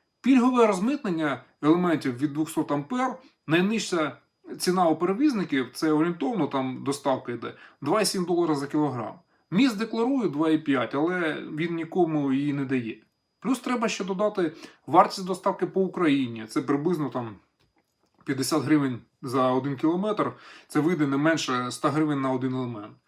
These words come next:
Відповідно, якщо ось все це скласти докупи,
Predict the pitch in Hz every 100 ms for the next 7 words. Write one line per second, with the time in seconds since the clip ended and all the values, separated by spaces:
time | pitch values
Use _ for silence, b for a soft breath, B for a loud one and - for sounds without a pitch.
0 | B B - 147 247 262 180 160 - 269
1 | 170 156 - - 214 - 151 127 B B
2 | - - 175 160 - 135 151 - 311 220
3 | 117